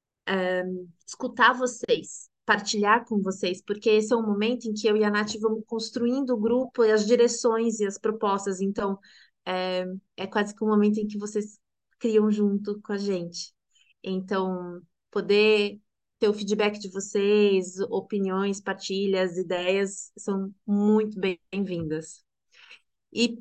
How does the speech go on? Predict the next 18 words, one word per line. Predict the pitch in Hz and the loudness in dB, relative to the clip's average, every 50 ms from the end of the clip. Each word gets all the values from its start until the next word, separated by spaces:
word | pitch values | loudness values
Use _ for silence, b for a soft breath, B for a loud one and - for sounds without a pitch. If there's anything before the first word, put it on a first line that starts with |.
| - - | 2 6
pensando | 277 254 254 294 254 233 - | 6 6 8 8 6 6 6
um | |
pouco | 240 247 240 - | 6 6 4 4
nisso, | 240 226 226 254 254 - - 214 208 208 - | 4 4 4 2 2 4 4 4 6 6 4
após | 196 190 - - 202 202 202 202 - - _ _ _ _ _ _ _ - | 4 4 4 2 0 0 0 -2 -8 -18 _ _ _ _ _ _ _ -2
essa | 196 208 214 220 | 0 0 2 2
apresentação | 208 208 196 190 190 196 190 185 - 214 190 | 2 4 4 4 4 2 0 -4 -2 -2 -4
aqui | 190 196 - 190 | -4 -4 -4 -4
do | 175 180 | -4 -6
que | - - - 202 | -8 -6 -2 0
é | 180 180 190 | 2 2 2
o | 190 | 0
Book | 180 175 170 170 - - - | 0 -4 -10 -10 -12 -10 -4
Club, | - 190 185 190 214 214 190 190 180 | -2 0 2 4 4 4 2 0 -2
desse | 160 165 170 180 185 190 185 - - 180 | -2 -2 -2 0 0 -2 -4 -6 -10 -10
encontro | - - - 185 180 185 - 185 | -10 -8 -8 -8 -8 -8 -8 -10
de | 170 160 175 | -6 -4 0
hoje, | 175 196 214 233 233 208 202 196 196 | 2 6 6 6 6 6 2 -2 -6